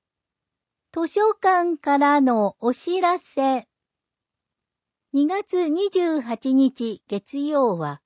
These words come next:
休館日です。予約の多かった本。一位、ペッパーズ、中店、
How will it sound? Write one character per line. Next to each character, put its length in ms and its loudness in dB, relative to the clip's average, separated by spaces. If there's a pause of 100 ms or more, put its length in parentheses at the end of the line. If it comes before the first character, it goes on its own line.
(160)
休 320 -4
館 340 0
日 180 -10
で 180 -14
す。 240 -20 (2250)
予 180 -2
約 420 -2
の 380 -2
多 320 2
か 260 0
っ 80 -6 (160)
た 220 0
本。 640 0 (1160)
一 640 -6
位、 100 -20 (680)
ペ 200 2
ッ 60 -4 (200)
パ 80 -6 (300)
ー 60 -4
ズ、 380 -6 (560)
中 300 -8
店、 480 -10